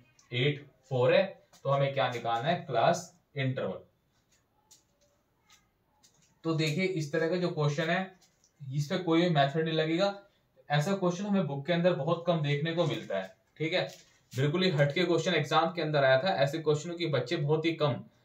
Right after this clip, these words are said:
अ, जो है प्रैक्टिस करके जाते हैं। तो हम लोग देखेंगे कि इस क्वेश्चन को, जो इस तरह के क्वेश्चन उन्हें कैसे सोल्व किया जा सकता है।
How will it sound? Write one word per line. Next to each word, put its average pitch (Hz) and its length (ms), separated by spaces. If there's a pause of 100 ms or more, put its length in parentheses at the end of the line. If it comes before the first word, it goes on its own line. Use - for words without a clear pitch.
(140)
अ, 131 120
जो 139 160
है 160 120
प्रैक्टिस 147 380
करके 139 240
जाते 123 300
हैं। 185 160 (320)
तो 156 180 (180)
हम 139 200
लोग 160 180
देखेंगे 151 400
कि 160 480 (240)
इस 160 160
क्वेश्चन 147 360
को, 151 100
जो 147 100
इस 143 140
तरह 151 140
के 147 100
क्वेश्चन 135 320
उन्हें 147 180
कैसे 135 260
सोल्व 120 260
किया 131 180
जा 123 140
सकता 123 320
है। 190 160